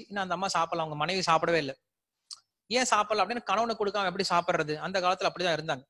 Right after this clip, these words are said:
So என்ன பண்றாங்க, கணவனுக்கு கொடுக்காம சாப்பிட முடியாதுன்னு சொல்லிட்டு என்ன பண்றாங்க, சாப்பிடாம வெயிட் பண்ணிட்டே இருந்தாங்க. அவங்க அம்மா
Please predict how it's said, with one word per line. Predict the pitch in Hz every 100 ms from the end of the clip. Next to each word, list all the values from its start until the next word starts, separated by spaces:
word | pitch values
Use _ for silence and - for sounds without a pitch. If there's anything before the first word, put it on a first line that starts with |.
| _
So | - 226
என்ன |
பண்றாங்க, | 240 202 170 151
கணவனுக்கு | 185 202 185
கொடுக்காம | 180 190
சாப்பிட | 175 180 196
முடியாதுன்னு | 180 170 175
சொல்லிட்டு | 160 170
என்ன | 180
பண்றாங்க, | 170 156 147
சாப்பிடாம | 170 165 180
வெயிட் | 165 170
பண்ணிட்டே | 160 156
இருந்தாங்க. | 156 147 180 214
அவங்க | 180
அம்மா | 175